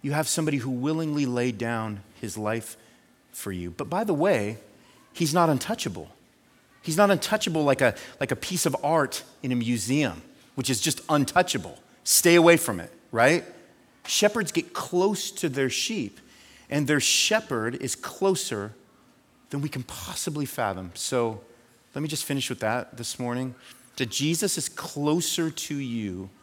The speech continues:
than you can possibly imagine right now if you are one of his sheep. He is the door.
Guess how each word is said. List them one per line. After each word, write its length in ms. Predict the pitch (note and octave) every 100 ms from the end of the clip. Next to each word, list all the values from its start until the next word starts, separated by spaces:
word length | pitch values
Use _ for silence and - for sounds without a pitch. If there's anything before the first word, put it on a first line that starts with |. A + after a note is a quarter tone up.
| - - - _ _ - _ _ -
than 120 | C3
you 100 | C3+
can 220 | - B2+ - -
possibly 720 | - - F#3+ - D3+ C3 B2+
imagine 480 | A#2 G2+ F#2 - - _ - - _ _ -
right 220 | G#2+ G#2+
now 240 | F#2+ E2 G#2
if 160 | G2+ A#2+
you 160 | A#2+
are 80 | A#2+
one 240 | G#2+ G#2+
of 100 | G#2+
his 160 | - G2+
sheep. 420 | - - F#2+ - - _ _ _ _ _ - - - - - _ _ _ _ _ _
He 300 | - D#3 F3
is 180 | E3 C#3
the 80 |
door. 440 | D3 C3 A#2+ F#2+